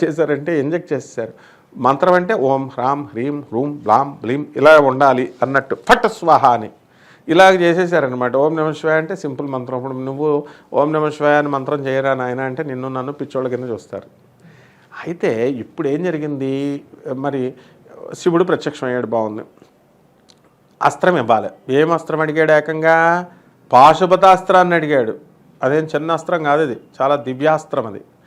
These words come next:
ఇచ్చేటప్పుడు ఈ అర్జునుడి యొక్క శక్తి యుక్తులు ఆయన టెస్ట్ చేయాలి. ఎందుకని టెస్ట్ అంటే, మనకి ఒక డాక్టర్ దగ్గరికి వెళ్తాం,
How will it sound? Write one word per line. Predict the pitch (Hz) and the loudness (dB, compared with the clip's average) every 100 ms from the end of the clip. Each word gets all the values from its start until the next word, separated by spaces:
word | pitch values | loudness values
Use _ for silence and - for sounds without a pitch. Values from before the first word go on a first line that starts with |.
| _ _ _ | _ _ _
ఇచ్చేటప్పుడు | 139 135 185 180 180 170 170 170 175 180 - _ _ _ | -8 -2 0 0 0 2 4 4 2 -2 -12 _ _ _
ఈ | 180 165 180 - | -8 -6 -4 2
అర్జునుడి | 147 156 180 | 4 4 2
యొక్క | 175 170 160 | 2 2 -2
శక్తి | - 165 - 180 | 0 -2 0 0
యుక్తులు | 156 156 190 175 - - _ _ - | 0 -2 -4 -4 -4 -10 _ _ 2
ఆయన | 143 147 147 | 4 4 2
టెస్ట్ | 143 180 180 202 | 2 2 2 0
చేయాలి. | 185 170 110 104 - _ _ _ _ | 0 2 0 -2 -14 _ _ _ _
ఎందుకని | 143 160 175 180 | -6 -4 -4 -6
టెస్ట్ | 160 147 - 143 | -4 -6 -6 -8
అంటే, | 120 113 285 - _ _ _ | -8 -8 -10 -12 _ _ _
మనకి | 139 143 147 143 123 131 - _ - | -4 -2 -2 -4 -6 -8 -12 _ -4
ఒక | 147 | -2
డాక్టర్ | 147 139 139 139 | 2 2 2 -2
దగ్గరికి | 135 131 131 | -4 -4 -4
వెళ్తాం, | 110 - | -4 -6